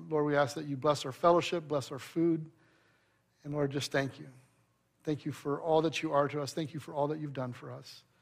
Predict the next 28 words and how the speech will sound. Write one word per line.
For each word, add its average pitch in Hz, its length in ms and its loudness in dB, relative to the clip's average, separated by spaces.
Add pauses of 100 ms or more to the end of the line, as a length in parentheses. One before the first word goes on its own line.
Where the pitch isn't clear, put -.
(380)
Help 165 300 0
us 127 320 -4
to 147 100 -14
keep - 240 -8
the 156 80 -10
main 135 320 -4
thing 127 280 -8
the 131 60 -8
main 123 320 -10
thing. 127 240 -18 (1500)
Thank 139 240 -6
you, 151 60 -14
Lord. - 200 -20
We - 1300 -20
pray 147 140 0
this 135 220 -2
in 151 40 -6
your 135 80 -4
Son's 135 260 -4
wonderful 147 400 0
and 147 80 -8
awesome 135 320 -4
name. 127 340 -8 (400)
And 135 100 -6
all 151 180 8
God's 156 260 6
people 160 240 -2
said 202 380 6